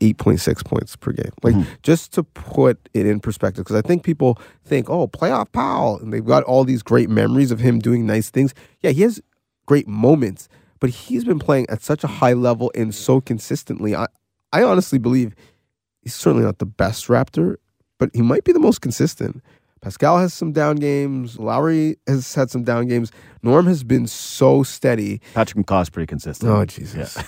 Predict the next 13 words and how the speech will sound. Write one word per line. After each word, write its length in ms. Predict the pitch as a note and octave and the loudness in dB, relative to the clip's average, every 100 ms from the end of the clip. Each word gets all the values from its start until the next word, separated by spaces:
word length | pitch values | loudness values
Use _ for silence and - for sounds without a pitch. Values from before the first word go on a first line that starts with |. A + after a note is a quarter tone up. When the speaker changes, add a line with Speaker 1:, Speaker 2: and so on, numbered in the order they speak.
| - | -4
Speaker 2:
Yeah. 60 | |
<laughs> 340 | A2 A2 G#2 G#2 | -2 -2 -2 -6
Speaker 1:
Um, 180 | G2+ - | -10 -8
Norm 460 | A#2+ B2+ D3+ F3 F#3+ | -2 4 6 6 4
has 160 | F3+ C#3+ | 2 0
been 140 | C#3 | -6
so 340 | - - C#3 | -4 0 0
steady 560 | C#3+ - C3 A2+ G#2 A2 - - | 0 -4 -4 -2 -4 -12 -16 -20
since 640 | - - F#3 G#3 - - - _ - A2+ | -8 2 2 2 -6 -20 -20 _ -20 -6
Nick 220 | A#2+ C3+ | -2 0
Nurse, 320 | D3+ D#3 C#3+ - | 4 4 2 -4
as 300 | G#2 G#2 G#2 | -4 -4 -6
he 540 | - B2 B2 A#2+ A#2+ | -10 -6 -4 -4 -6